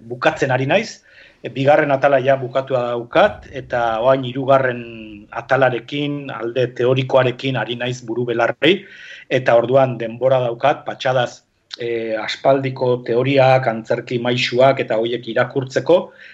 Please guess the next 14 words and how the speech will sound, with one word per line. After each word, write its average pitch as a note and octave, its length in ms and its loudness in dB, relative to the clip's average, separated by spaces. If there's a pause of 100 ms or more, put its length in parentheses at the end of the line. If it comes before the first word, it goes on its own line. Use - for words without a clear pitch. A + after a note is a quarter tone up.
eta, B2 300 0 (420)
bueno, A#2 220 -4
hirugarren B2 440 2
parte B2+ 300 0
hori B2+ 220 -2
gehiago B2+ 360 0
da B2 220 2
antzerkiaren A#2+ 800 -2
teoriaren A#2+ 500 0
inguruan, B2+ 560 0
beraz, A2 340 -4
e, G#2+ 140 0 (420)
denbora B2+ 540 4
daukat, B2 540 2